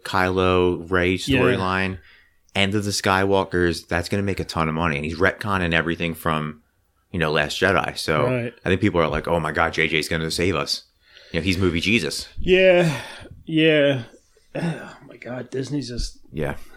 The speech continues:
Speaker 1: And, like, all their Fox properties, they're still gonna make money
Speaker 2: Oh
Speaker 1: from
Speaker 2: my
Speaker 1: that.
Speaker 2: God, Fox is gonna make so much money off of, or they're gonna make so much money with Fox next year.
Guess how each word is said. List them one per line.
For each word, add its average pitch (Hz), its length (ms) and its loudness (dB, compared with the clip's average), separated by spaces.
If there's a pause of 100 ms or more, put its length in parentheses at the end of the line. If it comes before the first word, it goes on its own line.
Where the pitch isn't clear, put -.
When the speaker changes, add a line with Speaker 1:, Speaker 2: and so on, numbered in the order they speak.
Speaker 1:
And, 101 120 0
like, 95 120 0
all 95 200 4
their 104 140 4
Fox 92 340 0
properties, 98 580 -2
they're 90 140 -2
still - 240 -4
gonna 82 120 -4
make 85 180 -2
money 82 180 -2
Speaker 2:
Oh 117 60 -2
Speaker 1:
from 117 120 -2
Speaker 2:
my 80 80 0
Speaker 1:
that. 80 160 2
Speaker 2:
God, 113 300 -4
Fox 123 360 -4
is - 40 -10
gonna 120 160 -4
make 117 160 -6
so - 120 -10
much 113 200 -8
money 120 240 -2
off 117 180 -4
of, 117 340 -10
or 127 200 0
they're 135 180 2
gonna 135 160 4
make 123 220 0
so 120 120 -4
much 113 160 -4
money 117 200 -4
with 107 100 -10
Fox 113 300 -8
next 113 300 -10
year. 117 200 -8